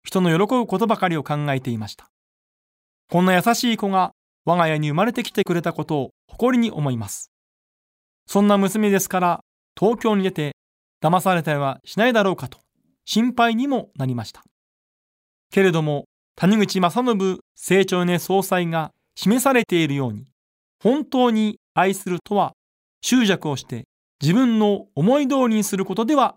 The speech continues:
ないのです。心配にはなりますが、相手を信じて執着を放ち去ることなのです。修無良心でいうところの捨の心です。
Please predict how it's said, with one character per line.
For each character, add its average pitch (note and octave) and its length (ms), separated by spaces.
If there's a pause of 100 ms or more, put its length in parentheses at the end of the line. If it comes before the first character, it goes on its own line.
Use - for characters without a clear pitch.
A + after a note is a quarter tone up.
な D3+ 120
い C#3 60
の B2 80
で G#2 120
す。 - 180 (1000)
心 G3 260
配 F#3 220
に F#3 100
は F3 80
な E3 100
り G#3+ 100
ま B3+ 100
す G3 140
が、 E3 220 (340)
相 F#3+ 200
手 F#3+ 120
を F3 120
信 C4+ 240
じ F#3 120
て - 80 (500)
執 A#3 240
着 F3+ 280
を E3 180 (120)
放 A#3+ 240
ち C4 60
去 C4+ 140
る G3+ 100
こ E3 120
と F#3+ 100
な D#3 100
の B2+ 60
で G#2+ 100
す。 - 240 (960)
修 - 160
無 F#3 100
良 G3+ 200
心 F3 240
で E3+ 60
い E3+ 40
う E3+ 80
と E3+ 100
こ E3+ 140
ろ D#3 80
の D3+ 200 (160)
捨 - 160
の B3+ 120
心 A3+ 280
で B2 100
す。 - 240